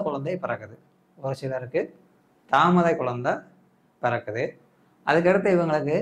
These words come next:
கொஞ்சம் சோம்பேறித்தனம் ஜாஸ்தியா இருக்கும். இந்த சனி வக்ரமா இருக்கக்கூடிய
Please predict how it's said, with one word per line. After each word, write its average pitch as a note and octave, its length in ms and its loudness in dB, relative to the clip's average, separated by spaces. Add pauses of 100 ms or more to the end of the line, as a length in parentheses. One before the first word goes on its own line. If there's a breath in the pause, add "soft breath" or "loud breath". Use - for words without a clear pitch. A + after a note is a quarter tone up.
(160)
கொஞ்சம் F3 360 0
சோம்பேறித்தனம் G#3 800 0
ஜாஸ்தியா D#3 380 -6
இருக்கும். A#2 220 -12 (580)
இந்த C3+ 180 -6
சனி D3 240 0
வக்ரமா D3 340 -2
இருக்கக்கூடிய B2 500 -4